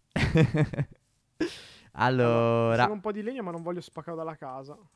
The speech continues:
Speaker 1: Nel mentre siamo a seimila. Quanta gente c'hai? Dicaci.
Speaker 2: Duemila.
Speaker 1: Noi siamo a seimiladue al momento.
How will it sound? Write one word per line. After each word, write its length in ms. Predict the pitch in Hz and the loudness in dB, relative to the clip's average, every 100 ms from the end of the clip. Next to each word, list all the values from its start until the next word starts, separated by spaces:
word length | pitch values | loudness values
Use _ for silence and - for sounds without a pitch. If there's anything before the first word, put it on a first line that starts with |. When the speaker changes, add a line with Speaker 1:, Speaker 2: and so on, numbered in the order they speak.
| _ | _
Speaker 1:
Nel 160 | - 110 | -6 -2
mentre 300 | 135 143 117 | 0 -2 -4
siamo 200 | 117 107 | -6 -6
a 40 | |
seimila. 260 | 110 123 123 | -6 -6 -4
Quanta 220 | 202 214 | -2 0
gente 260 | 415 494 427 | -2 0 0
c'hai? 380 | - 107 98 107 - _ _ _ | 0 0 0 -4 -8 _ _ _
Dicaci. 580 | 127 - 113 101 101 90 - | -6 -4 -2 -4 -6 -10 -10
Speaker 2:
Duemila. 600 | 220 247 269 226 160 143 - _ _ _ _ _ _ | -8 -6 -4 -4 -6 -8 -14 _ _ _ _ _ _
Speaker 1:
Noi 160 | 127 | -6
siamo 280 | 131 117 117 | -4 -4 -4
a 180 | 120 147 | -6 -8
seimiladue 800 | - - 135 127 139 151 127 110 | -10 -14 -8 -6 0 2 4 2
al 80 | 95 | 0
momento. 520 | 95 92 92 104 98 | -4 -8 -8 -6 -8